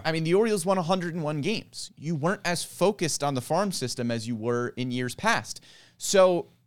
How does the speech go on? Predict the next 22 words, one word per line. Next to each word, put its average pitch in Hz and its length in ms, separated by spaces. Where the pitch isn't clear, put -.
there 175 160
hasn't 226 480
been 147 160
a 120 40
ton 120 220
of 107 100
buzz 98 440
about 107 300
Bradfield 104 600
or 147 220
Horvath 104 560
because 180 280
there 175 140
hasn't 180 380
needed 160 540
to - 80
be, - 240
which 214 120
is 196 100
a 160 60
good 175 340
thing. 101 340